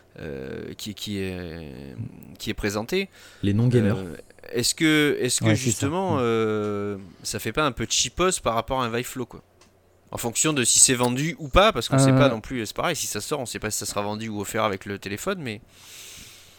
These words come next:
Speaker 3: Alors,
Speaker 1: ça
Speaker 3: pour moi,
Speaker 1: reste,
Speaker 3: pas du tout.
Speaker 1: euh,
Speaker 3: Pour moi, pas du tout, parce que, bon, je sais pas si vous avez déjà mis un Samsung Gear V R sur la tête,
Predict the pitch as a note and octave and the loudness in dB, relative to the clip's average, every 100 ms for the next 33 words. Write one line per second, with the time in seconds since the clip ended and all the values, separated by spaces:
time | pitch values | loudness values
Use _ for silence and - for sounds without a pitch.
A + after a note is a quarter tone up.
0 | - - - - B2 B2 - G2+ C3+ D#3 | -20 -20 -10 2 6 6 4 6 8 10
1 | E3 A#2+ - A2 G#2+ G#2 G2+ A2+ - _ | 8 8 6 4 2 0 -4 -10 -20 _
2 | _ _ _ _ _ _ _ _ _ _ | _ _ _ _ _ _ _ _ _ _
3 | _ _ _ _ - _ _ - C#3 D#3+ | _ _ _ _ -20 _ _ 2 6 8
4 | E3 D#3 D3+ G3+ G#3 C3 - B2 A#2+ A#2+ | 8 6 6 0 2 2 4 6 8 6
5 | A#2 C#3 C3 A#2+ - C3 E3+ - D3+ C#3+ | 6 8 8 6 2 2 2 2 2 6
6 | C#3 C3+ C3+ D3+ D#3+ D#3 B2+ A#2+ - C3 | 6 4 6 6 6 6 6 4 4 2
7 | - C3+ B2 C3+ C3 B2 B2+ A#2+ A#2 A2 | 6 4 6 4 4 6 4 2 2 2
8 | G#2+ E3+ - | 2 -2 -2